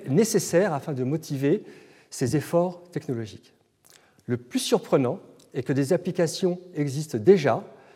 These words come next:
qu'un ordinateur quantique existe ou pas. Nous en verrons quelques-unes.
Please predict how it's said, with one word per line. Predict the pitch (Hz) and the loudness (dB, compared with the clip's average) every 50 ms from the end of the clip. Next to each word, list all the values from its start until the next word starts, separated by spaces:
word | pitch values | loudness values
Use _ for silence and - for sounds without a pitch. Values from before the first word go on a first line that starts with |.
| _ _ _ | _ _ _
qu'un | - 151 131 139 | -4 -2 0 0
ordinateur | 139 131 143 147 139 139 - 160 147 | 0 0 -2 -2 -2 -2 -4 -6 -6
quantique | - 156 143 - - 170 185 - - - - | -6 -8 -8 -6 -6 -6 -8 -8 -10 -12 -8
existe | 131 127 135 127 120 147 165 156 - - - - - | -8 -8 -8 -6 -6 -6 -6 -6 -10 -16 -16 -10 -8
ou | 139 | -8
pas. | 117 - 113 110 - - - - - _ _ _ _ _ _ _ _ _ _ 147 147 135 117 | -6 -4 -6 -6 -6 -8 -16 -20 -20 _ _ _ _ _ _ _ _ _ _ -20 -18 -12 -8
Nous | 120 131 156 185 180 180 - - 113 | -4 -4 -4 -4 -6 -8 -12 -8 -6
en | 123 117 | -6 -4
verrons | 117 135 131 147 160 | -2 -2 -2 -2 -2
quelques-unes. | - 151 127 - - 117 95 92 90 | -2 -4 -4 -4 -6 -6 -6 -8 -12